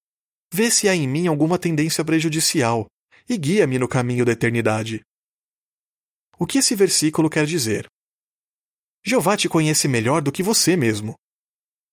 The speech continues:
Ele pode ajudar você a corrigir qualquer pensamento que te faça mal,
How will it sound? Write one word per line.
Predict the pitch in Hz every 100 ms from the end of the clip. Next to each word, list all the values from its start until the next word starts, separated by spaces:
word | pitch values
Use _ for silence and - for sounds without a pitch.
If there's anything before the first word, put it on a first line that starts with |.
| _ _ _ _ -
Ele | 131
pode | 131 160 156
ajudar | 135 131
você | 117 110 - 185
a | 156
corrigir | 175 170 156 190
qualquer | 175 156 233 285
pensamento | 240 - 175 165 190
que | -
te | -
faça | 190 185 - 262
mal, | 147 151